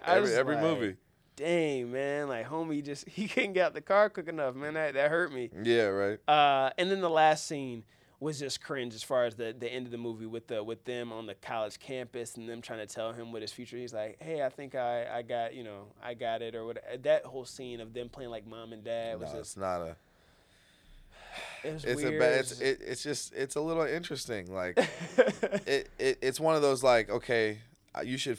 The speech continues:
Speaker 2: feel good at the end of the movie, and you just feel dirty.
Speaker 1: It
Speaker 2: You
Speaker 1: felt
Speaker 2: just,
Speaker 1: weird. It's like he's
Speaker 2: just,
Speaker 1: a clone. He's not real.
Speaker 2: I don't feel this.
Speaker 1: No.
Speaker 2: Like, that empathy.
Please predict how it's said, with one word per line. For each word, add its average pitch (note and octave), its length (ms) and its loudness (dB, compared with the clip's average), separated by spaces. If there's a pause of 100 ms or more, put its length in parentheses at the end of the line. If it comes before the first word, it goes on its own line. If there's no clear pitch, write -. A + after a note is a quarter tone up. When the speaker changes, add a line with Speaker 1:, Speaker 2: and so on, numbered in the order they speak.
(160)
Speaker 2:
feel C#3+ 340 4
good A2+ 260 0
at A2+ 80 -4
the A2 100 0
end A2 120 -2
of G#2+ 60 -6
the G#2 80 -4
movie, A#2+ 280 -2
and G2+ 120 -4
you A2 60 -6
just A2 280 -8
feel A2+ 180 -4
dirty. E2+ 680 -6
Speaker 1:
It - 60 -6
Speaker 2:
You F3 40 -2
Speaker 1:
felt A3 240 0
Speaker 2:
just, D3 80 -8
Speaker 1:
weird. E3 360 0
It's D#3 100 -8
like F3 160 4
he's F3+ 100 -2
Speaker 2:
just, E3 40 -6
Speaker 1:
a E3 40 -2
clone. F3 240 -4
He's E3 120 -4
not E3 280 -2
real. D#3+ 340 0
Speaker 2:
I D3+ 80 4
don't C3 240 0 (180)
feel C#3+ 260 -6
this. D#2 460 -8
Speaker 1:
No. B2 420 0 (320)
Speaker 2:
Like, G#2+ 200 -2 (100)
that F#2+ 240 0
empathy. F#2 520 -10